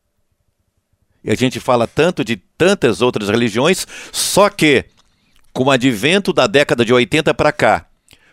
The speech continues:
com o neopentecostalismo, aí entra aí, é, R. Soares, é, Universal e tantas outras,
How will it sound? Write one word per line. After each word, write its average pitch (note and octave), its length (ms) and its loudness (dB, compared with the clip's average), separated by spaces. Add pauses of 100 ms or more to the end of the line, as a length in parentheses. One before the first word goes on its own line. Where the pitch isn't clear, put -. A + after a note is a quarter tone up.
(100)
com D3 200 -2
o C#3+ 40 -4
neopentecostalismo, D3 1800 0 (460)
aí C#3 260 0
entra C#3 320 0
aí, A#2 400 2
é, G#2+ 580 2
R. G#2+ 80 -4
Soares, C3 840 0 (300)
é, A2 360 2
Universal A#2+ 880 2
e A2+ 40 -6
tantas C3 460 0
outras, C3+ 580 0